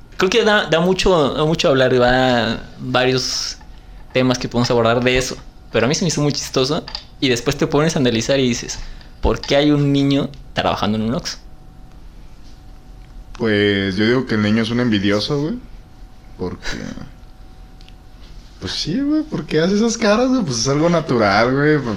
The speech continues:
Speaker 2: para el que anda de morboso imaginándose cosas. O tal vez el güey que los compró estaba bien sabroso, güey, pues nunca lo sabremos, no salió en el video. Tal vez dijo, "Ah, todo eso se va a comer, ñaca, ñaca". <laughs> Entendería su cara, güey.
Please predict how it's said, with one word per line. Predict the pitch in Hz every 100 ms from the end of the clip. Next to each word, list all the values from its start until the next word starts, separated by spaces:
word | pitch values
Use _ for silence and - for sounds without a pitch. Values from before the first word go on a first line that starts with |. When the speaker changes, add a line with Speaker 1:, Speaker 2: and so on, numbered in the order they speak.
| -
Speaker 2:
para | 95 90
el |
que | 90
anda | 98 104
de | 120
morboso | 127 113 95 92 90 120
imaginándose | 110 95 92 95 101 110
cosas. | - 90 - - - -
O | - 220
tal | 120
vez | 120 113
el |
güey | 107 104
que | 101
los | 92
compró | 95 82
estaba | - 90
bien | 90 87
sabroso, | 82 71 185 -
güey, | 151 147
pues | 135 107
nunca | 110 107
lo | 98
sabremos, | 90 90 120 127 190 151 - -
no | 113
salió | 110 107
en | 117
el | 98
video. | 90 117 135 - - - - - - - 202 - - - - - -
Tal | - 92
vez | 90
dijo, | - -
"Ah, | - - 135 143
todo | 135 139
eso | 147
se | 151 127
va | 123
a |
comer, | 156 147 147 170 294 - - 381 285 302
ñaca, | 277 302 -
ñaca". | 403 381 - 370 - - 143 127 127 131 151 - - - - -
<laughs> | 113 110 110 110
Entendería | 117 120 117 139
su | 233 196
cara, | 165 226 247
güey. | 151 135 131